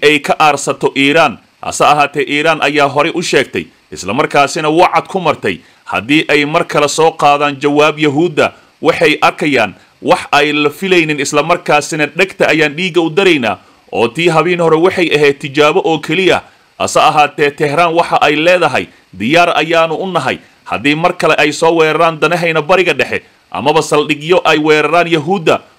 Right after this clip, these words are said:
waxaa ballan ah in lagu kala cararayo caasimadda Yahuudda iyo gebi ahaanba saldhigyada ay ku leeyihiin gobolka." Si kastaba ha ahaatee, saraakiisha Israa'iil ee golaha dagaalka waxaa ka go'an in ay u jawaabaan Iiraan.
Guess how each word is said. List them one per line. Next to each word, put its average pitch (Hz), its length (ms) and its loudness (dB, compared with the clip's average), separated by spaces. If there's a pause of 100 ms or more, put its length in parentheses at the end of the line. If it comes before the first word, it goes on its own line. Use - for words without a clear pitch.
waxaa 165 320 0
ballan 160 380 0
ah - 160 0 (240)
in 170 180 0
lagu 170 240 2
kala 165 240 2
cararayo 156 480 0 (240)
caasimadda 156 540 -2
Yahuudda 160 500 0 (220)
iyo 143 160 0
gebi 151 260 -4
ahaanba 165 400 0
saldhigyada 156 560 0
ay - 160 2
ku 156 80 -8
leeyihiin 156 400 -2
gobolka." 127 400 0 (400)
Si 156 120 -4
kastaba 156 360 0
ha 165 80 0
ahaatee, 156 540 2 (220)
saraakiisha 139 520 -2
Israa'iil 156 560 0
ee 156 120 2
golaha 170 300 0
dagaalka 160 520 0 (180)
waxaa 160 380 2 (100)
ka 202 120 -2
go'an 147 360 2 (300)
in 190 220 -2
ay 160 220 0
u 208 100 -4
jawaabaan 165 680 2
Iiraan. 139 420 2